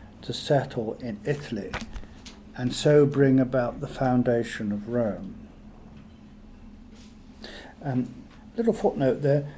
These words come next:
However, Dante's descent does set out the wrongs of his land,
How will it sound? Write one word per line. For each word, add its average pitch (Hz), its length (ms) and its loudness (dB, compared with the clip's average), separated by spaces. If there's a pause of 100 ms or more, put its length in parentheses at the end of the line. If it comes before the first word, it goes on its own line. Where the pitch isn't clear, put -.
(100)
However, 196 340 10
Dante's 202 440 6
descent - 720 8 (1000)
does 214 320 12
set 160 320 6
out 147 300 4
the 131 100 0
wrongs 160 460 6
of 110 80 0
his 104 200 -4
land, 98 520 -8